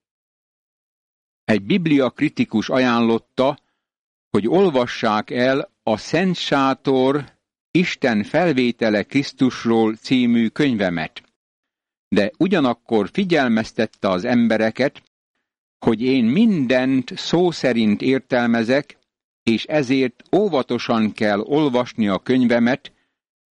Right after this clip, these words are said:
mert én szerintem Krisztus fölajánlotta vérét a mennyben.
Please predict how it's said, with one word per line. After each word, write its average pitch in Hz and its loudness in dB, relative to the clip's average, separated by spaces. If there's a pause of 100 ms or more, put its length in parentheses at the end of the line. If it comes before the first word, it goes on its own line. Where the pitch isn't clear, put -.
(140)
mert 107 -4
én 131 0
szerintem 135 -2 (100)
Krisztus 147 -2
fölajánlotta 120 0
vérét 123 0
a 135 -2
mennyben. 87 0